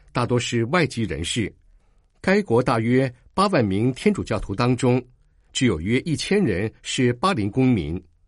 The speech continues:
当地绝大多数的天主教徒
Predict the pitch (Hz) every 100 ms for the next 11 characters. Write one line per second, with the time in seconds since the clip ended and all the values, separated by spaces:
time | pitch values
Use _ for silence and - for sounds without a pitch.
0 | _ _ _ _ _ 143 147 147 139 131
1 | 127 143 185 151 147 156 147 123 123 123
2 | 208 127 - 98 - 90 95